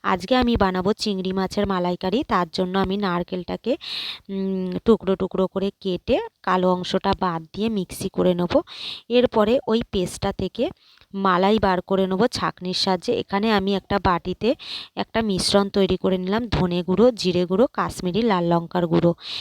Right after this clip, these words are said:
এখানে আমি মাছটা ভালো করে বেছে ধুয়ে নুন হলুদ মাখিয়ে রেখে দিলাম। এরপরে আমি একটা কড়াইয়ের মধ্যে সর্ষের তেল গরম করে মাছগুলোকে এক এক করে ভেজে তুলে নিলাম একটা আলাদা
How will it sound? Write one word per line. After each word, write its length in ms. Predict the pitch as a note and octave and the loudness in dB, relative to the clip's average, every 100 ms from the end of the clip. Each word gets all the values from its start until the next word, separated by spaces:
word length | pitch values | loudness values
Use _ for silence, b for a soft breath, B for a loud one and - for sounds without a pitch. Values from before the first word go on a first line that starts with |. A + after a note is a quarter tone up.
| B - | B -2
এখানে 240 | B3 C#4+ | 2 4
আমি 160 | C#4+ C#4+ | 4 4
মাছটা 540 | A#3 F#3 F3+ - - B3+ F4 b b - | 2 0 0 -2 0 0 0 b b -4
ভালো 300 | F3+ G3 F#3+ | 2 6 6
করে 260 | F#3+ G#3+ A#3 D#4 | 6 4 4 2
বেছে 440 | E3+ G3 F#3 - A3 | 2 2 2 2 0
ধুয়ে 420 | G#3+ - F3+ F3+ A#3+ | 2 0 0 2 2
নুন 240 | A3+ F3+ | 2 0
হলুদ 300 | F3 F3+ F#3 - | 2 2 2 0
মাখিয়ে 340 | F3+ - G3+ | -4 -2 0
রেখে 280 | F#3+ E3+ F#3 | 0 0 -2
দিলাম। 240 | F3+ F#3+ B3+ B B B B B | 0 2 0 B B B B B
এরপরে 400 | C4 C#4 - C4+ C4+ | 4 6 8 6 6
আমি 160 | A#3 A3+ | 2 -2
একটা 200 | - A#3+ - | -2 -6 0
কড়াইয়ের 500 | G3 F3+ F#3 F#3+ G3+ | 2 2 2 0 0
মধ্যে 380 | G3 F3+ - B3 - B B - | -2 -4 0 -2 -2 B B -4
সর্ষের 420 | - A3 - A#3+ | 2 4 4 2
তেল 180 | - A#3 A3 | 0 0 4
গরম 340 | G3 F3 F#3+ G3+ | 4 4 2 -2
করে 300 | - F#3 C#4+ - b b b b | -2 0 0 -2 b b b b
মাছগুলোকে 680 | G3 G#3 G3+ G#3+ A3+ A#3 B3+ D#4 - | -2 0 2 4 4 4 2 -2 -2
এক 180 | F#3+ F#3 | -6 -4
এক 120 | G3 - | -4 -2
করে 200 | G3+ A3+ G4 - E3+ | 0 0 0 -4 0
ভেজে 360 | G3 F3+ A3 G4+ _ - | 2 2 0 0 _ -2
তুলে 240 | G#3 F#3 | 2 2
নিলাম 280 | F#3 F#3 G3+ | 0 0 0
একটা 240 | G3+ - G#3 F3+ | -2 -2 -2 0
আলাদা 340 | E3+ F3 G#3 | 0 0 0